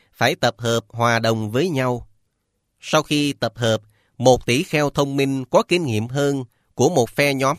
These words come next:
tỷ kheo, từ chỗ ngồi đứng dậy, đắp y về phía một bên vai,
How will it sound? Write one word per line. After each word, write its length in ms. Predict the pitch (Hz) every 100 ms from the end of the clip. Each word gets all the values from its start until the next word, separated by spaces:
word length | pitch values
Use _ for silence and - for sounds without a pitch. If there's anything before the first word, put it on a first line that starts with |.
| -
tỷ 220 | 107 120
kheo, 380 | 170 127 123 117 _ _ _ _ _ _
từ 180 | 131 131
chỗ 180 | 127 165
ngồi 320 | 160 120 117
đứng 240 | 139 240
dậy, 320 | 117 107 113 - _ _
đắp 220 | 143 -
y 360 | 156 151 147 -
về 280 | 117 120 113
phía 320 | - 139 190
một 280 | 170 107 101
bên 220 | 135 139
vai, 340 | 131 131 127